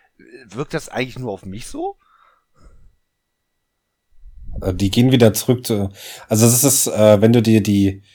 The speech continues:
Speaker 1: Ja.
Speaker 2: alten Warhammer forty K, äh, Artworks anguckst, die versuchen wieder den alten Stil ein bisschen vorzuholen. Und da sahen die Leute halt nicht so hundert Prozent
Speaker 1: Ja, immer total
Speaker 2: menschlich
Speaker 1: ein-,
Speaker 2: aus.
Speaker 1: ja, das ist, das ist ja so unnatürlich.
Speaker 2: Ja.
Speaker 1: Meistens immer richtig blass, total eingefallen und haben dann immer so wirklich, ähm, so f-,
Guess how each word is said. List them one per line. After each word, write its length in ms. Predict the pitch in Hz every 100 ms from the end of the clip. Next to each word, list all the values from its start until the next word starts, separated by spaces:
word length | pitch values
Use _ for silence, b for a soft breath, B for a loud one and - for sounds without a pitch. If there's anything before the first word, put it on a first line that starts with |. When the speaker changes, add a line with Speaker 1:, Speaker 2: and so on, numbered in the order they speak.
| b
Speaker 1:
Ja. 200 | 135 -
Speaker 2:
alten 280 | 131 185 135
Warhammer 440 | 110 110 107 107 104
forty 380 | - 113 123
K, 400 | 110 - 107 104 104
äh, 520 | - 98 98 95 - -
Artworks 440 | 101 107 113 104 82
anguckst, 560 | 104 101 117 117 -
die 160 | 107 98
versuchen 440 | - 104 123 117
wieder 160 | 107 104
den 180 | 101 107
alten 260 | 110 110 107
Stil 260 | - 135
ein 80 | 110
bisschen 240 | 95 104 98
vorzuholen. 1000 | - 95 - 98 92 - 98 104 123 131 B B B
Und 160 | - 107
da 100 | 110
sahen 280 | 107 120 117
die 60 |
Leute 400 | 104 113 117 120 101
halt 200 | 107 107
nicht 280 | 107 -
so 280 | - 107 95
hundert 320 | 120 110 101 98
Prozent 480 | 98 - 101 95
Speaker 1:
Ja, 100 | 135
immer 180 | 185 233
total 400 | 220 170 214 190
Speaker 2:
menschlich 200 | 190 208
Speaker 1:
ein-, 120 | 214
Speaker 2:
aus. 60 | 226
Speaker 1:
ja, 360 | 180 226 226 165
das 220 | 165 175
ist, 160 | 190
das 120 | 190 214
ist 140 | 185
ja 140 | 156
so 240 | 143 151 175
unnatürlich. 500 | 220 220 104 143 135
Speaker 2:
Ja. 60 |
Speaker 1:
Meistens 240 | 165 185 190
immer 240 | 175 165
richtig 320 | 196 - 151 -
blass, 380 | 175 196 -
total 340 | - 147 180 160
eingefallen 800 | 165 208 202 185 196 196 202 185
und 60 |
haben 160 | 180 190
dann 120 | 170
immer 200 | 180 175
so 320 | 160 170 165
wirklich, 400 | 160 175 170 - 165
ähm, 340 | 160 147 147
so 120 | _ 147
f-, 200 | -